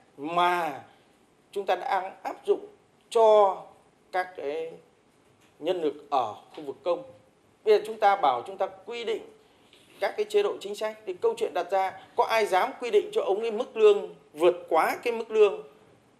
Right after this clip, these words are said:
quy định khi mà vào, ờ, khu vực công không? Cái thứ hai nữa, có ai dám quy định rằng là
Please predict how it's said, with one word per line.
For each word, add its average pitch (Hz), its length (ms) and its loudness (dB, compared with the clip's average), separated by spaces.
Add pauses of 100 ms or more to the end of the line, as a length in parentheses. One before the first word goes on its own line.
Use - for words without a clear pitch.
(520)
quy 202 100 0
định 185 260 4
khi 262 260 2
mà 156 400 2 (760)
vào, 139 500 0 (240)
ờ, 131 640 -4 (540)
khu 180 100 -10
vực 160 160 -8
công 180 140 -2
không? 165 120 -4 (400)
Cái 226 140 -2
thứ 254 120 -2
hai 214 320 -2
nữa, 214 240 -2 (680)
có 208 100 6
ai 214 260 2
dám 190 360 2
quy 247 120 -4
định 214 240 0
rằng 156 300 0
là 147 320 0